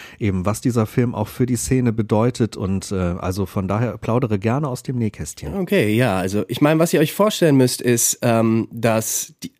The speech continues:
Speaker 2: also die Geschichte, die wir in dem Film, so ein bisschen die Background-Story von diesen Herren, die da unten sitzen und Karte spielen, äh, mitbekommen, basiert wie so sehr, sehr viele Dinge in diesem Film einfach auf, äh, auf Realitäten.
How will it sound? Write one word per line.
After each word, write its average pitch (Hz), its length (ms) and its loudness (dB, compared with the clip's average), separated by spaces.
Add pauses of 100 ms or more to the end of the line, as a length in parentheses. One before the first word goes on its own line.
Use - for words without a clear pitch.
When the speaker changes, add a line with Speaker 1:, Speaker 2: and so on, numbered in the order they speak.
(180)
Speaker 2:
also 127 180 2
die 180 200 0
Geschichte, 180 600 2
die 101 180 -4
wir 110 140 2
in 135 120 6
dem 127 140 6
Film, 110 640 2
so 110 120 -4
ein 107 80 -2
bisschen 156 300 0
die 135 80 0
Background-Story 110 720 0
von 110 180 -4
diesen 104 200 -2
Herren, 110 360 -2
die 98 80 -4
da 98 100 -4
unten 107 320 0
sitzen 117 360 -4
und 95 160 -6
Karte 107 320 -8
spielen, 85 440 -10 (640)
äh, 98 520 0 (340)
mitbekommen, 110 840 0 (260)
basiert 117 760 0 (260)
wie 123 340 -2
so 135 160 6
sehr, 160 360 4
sehr 156 180 4
viele 165 300 0
Dinge 110 280 2
in 107 160 0
diesem 98 420 0
Film 104 460 2
einfach 113 460 0
auf, 104 560 -2
äh, - 60 -6
auf 104 320 -4
Realitäten. 120 760 0